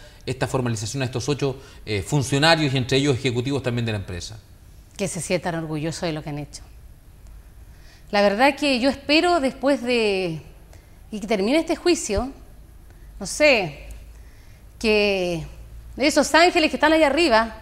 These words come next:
Speaker 2: los veintiuno, porque voy a considerar también al abogado Reynoso, que también falleció, no sé, se vistan de gala arriba y, y los den un aplauso a sus familiares que están acá,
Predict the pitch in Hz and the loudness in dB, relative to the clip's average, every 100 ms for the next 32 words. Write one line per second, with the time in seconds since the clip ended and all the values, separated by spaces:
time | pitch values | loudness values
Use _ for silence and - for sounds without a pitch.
0 | - 226 214 262 - 370 285 233 233 226 | -2 0 2 2 2 2 2 0 0 0
1 | 247 240 214 214 220 233 220 233 226 214 | 4 4 4 2 -2 2 2 2 2 0
2 | 226 208 196 196 190 220 214 202 214 - | 0 2 2 2 4 4 4 0 -2 -4
3 | 185 185 196 202 214 190 - 233 302 - | -8 -6 -6 -6 -6 -8 -8 -10 -10 -16
4 | - - - - - - - - - - | -20 -20 -20 -20 -20 -20 -20 -20 -20 -20
5 | - - - 359 349 - 233 294 302 262 | -18 -8 0 6 6 6 2 2 2 2
6 | 226 254 339 311 330 381 339 277 233 226 | 6 8 8 6 4 6 6 6 2 0
7 | 214 185 175 - - - 240 233 302 330 | 0 0 -2 -8 -14 -4 0 4 4 6
8 | 277 339 440 - 226 180 185 - - - | 4 4 2 2 0 0 -4 -16 -20 -20
9 | - - 226 220 - 247 220 262 294 302 | -20 -4 -2 -2 0 2 4 4 2 0
10 | 254 262 240 269 | 0 0 0 0